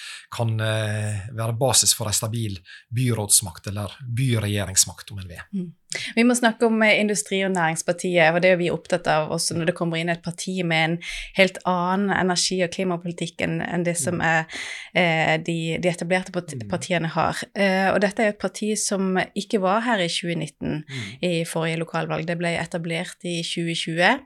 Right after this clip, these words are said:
Speaker 1: Mm.
Speaker 2: Nå ser vi det kommer inn med cirka tre prosent nasjonalt i snitt,
Speaker 1: Mm.
Speaker 2: og så er det i atten kommuner, så har de over ti prosent.
Speaker 1: Ja.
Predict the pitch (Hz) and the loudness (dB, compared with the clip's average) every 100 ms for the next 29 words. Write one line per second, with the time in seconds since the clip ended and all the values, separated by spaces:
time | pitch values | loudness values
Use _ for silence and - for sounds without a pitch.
0 | - 117 101 160 214 - 202 196 202 202 | -8 -8 -4 0 2 4 2 2 0 0
1 | 190 190 190 202 196 185 - - 185 180 | -2 0 0 0 0 -2 -4 -4 -6 -4
2 | 185 175 180 - 190 190 - - - 196 | -4 -2 -4 -2 -2 -4 -8 -10 -4 -2
3 | 170 - 180 185 233 196 185 247 294 - | 0 0 2 4 2 0 0 0 -2 -8
4 | - - 117 110 160 226 220 - - 226 | -12 -10 -10 -8 -4 -4 -4 -4 0 2
5 | 202 190 208 - 202 202 196 208 - 220 | 4 4 0 0 -2 -2 -2 -4 -2 -4
6 | 214 208 185 170 185 214 208 196 185 175 | -2 0 0 0 0 0 -2 -2 -2 -2
7 | - 170 170 - 170 165 - - - 147 | -2 -4 -4 -8 -8 -8 -6 -4 -4 -4
8 | - - - - | -8 -12 -12 -16